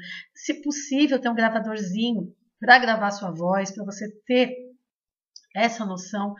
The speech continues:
de como é importante você ouvir a sua voz falando o idioma, tá? E não uma vez só, duas, três, não importa.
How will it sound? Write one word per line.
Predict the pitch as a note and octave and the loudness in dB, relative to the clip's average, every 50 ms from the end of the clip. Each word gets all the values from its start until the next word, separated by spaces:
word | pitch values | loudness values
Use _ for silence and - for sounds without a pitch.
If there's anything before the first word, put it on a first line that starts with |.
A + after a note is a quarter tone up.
| - - - - - _ | -16 -20 -20 -20 -20 _
de | - F#3 G#3+ G#3+ - | -10 -8 -8 -4 2
como | - C4+ C4+ C4 C4 C4 C4 B3 A3+ - | 6 6 6 6 6 4 4 2 2 2
é | A3+ A3 G#3+ G#3+ G#3 G#3 | 2 4 4 4 4 2
importante | G#3 A3 G#3+ G#3 G3+ G3+ - - G#3+ G#3+ A#3 A#3+ A#3+ - - - - F#3 | 0 -2 -6 -8 -8 -10 -6 -2 -2 0 0 0 -2 -4 -8 -10 -10 -12
você | G3+ G3+ - G#3 | -10 -10 -8 -8
ouvir | G3 F3+ F#3+ B3 | -8 -4 -2 -2
a | C4 | -2
sua | B3+ - A3 G#3 F3+ | -2 -4 -8 -10 -8
voz | E3+ F3+ F#3+ G#3 G#3 G#3+ - | -4 -2 -2 -2 -2 -4 -6
falando | - C4+ B3+ A3+ G#3+ A3 A3+ A#3 G#3+ | -4 -4 -2 -2 0 0 0 0 -2
o | G3+ | -4
idioma, | F#3+ D#3+ D#3+ F3 F3 F3 F#3+ G3 G3 G3 F#3+ - - - - - _ _ | -6 -8 -8 -8 -6 -6 -6 -6 -6 -8 -12 -14 -20 -20 -20 -20 _ _
tá? | B3 A#3+ B3 - B3 | 4 4 4 4 2
E | C4+ | 0
não | C#4+ E4+ G4+ | -2 -2 -2
uma | G#4 F#4 C4+ | -2 0 0
vez | A#3+ A#3 A3+ - - | 0 0 -2 -4 -8
só, | A3+ G#3 F#3+ | -8 -6 -6
duas, | F3+ F3 G#3 A#3 A#3 G#3 - - | -6 -4 -4 -2 -4 -4 -4 -8
três, | G3+ G3 F#3+ G3 G3+ G#3 A3 G3 G#3 | -8 -6 -6 -4 -4 -6 -6 -8 -6
não | A3+ | -8
importa. | A#3 A#3 - E3 - - - - - - | -8 -6 -6 -6 -6 -8 -8 -12 -20 -20